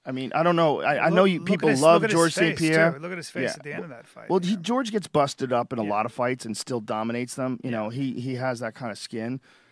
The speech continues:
Speaker 1: S-, some people just don't. Like, B J Penn never gets cut. He's
Speaker 2: Yeah.
Speaker 1: just got this incredible
Speaker 2: Well,
Speaker 1: tough skin.
Speaker 2: yeah. He's got, he's got a lot of scar tissue, so it bleed-,
Speaker 1: Yes,
Speaker 2: bleeds
Speaker 1: but I
Speaker 2: into
Speaker 1: think
Speaker 2: it.
Speaker 1: that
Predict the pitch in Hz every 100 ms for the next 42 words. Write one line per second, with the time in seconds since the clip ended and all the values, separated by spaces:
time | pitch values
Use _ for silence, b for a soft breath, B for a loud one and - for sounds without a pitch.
0 | b - 139 175 160 160 120 110 107 110
1 | 92 98 98 123 113 98 123 101 92 113
2 | 107 98 82 - - 73 - 123 113 110
3 | - 107 104 - 104 - 117 104 98 95
4 | - 117 - - 123 95 69 69 - _
5 | _ _ 180 214 190 160 190 165 156 -
6 | 147 143 127 131 - 135 - 143 135 143
7 | 107 - - 156 156 165 190 180 143